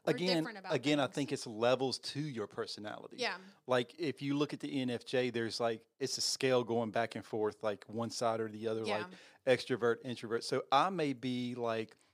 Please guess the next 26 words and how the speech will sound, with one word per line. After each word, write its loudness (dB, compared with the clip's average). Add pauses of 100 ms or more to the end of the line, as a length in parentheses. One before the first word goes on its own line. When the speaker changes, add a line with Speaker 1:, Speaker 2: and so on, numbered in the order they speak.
(160)
Speaker 2:
seventy 0
percent -6 (140)
to -4
the 0
extrovert -4
side. -2
Speaker 1:
Yeah, -2
so -10
they -8
consider -16
you -14
an -16
extrovert, -18 (140)
but -10
Speaker 2:
Yeah. -4
Speaker 1:
you -12
still -16
have -16
those. -18
Yeah, -10
yeah. -10 (640)
But -10
to -6
go -2
back -2
to -10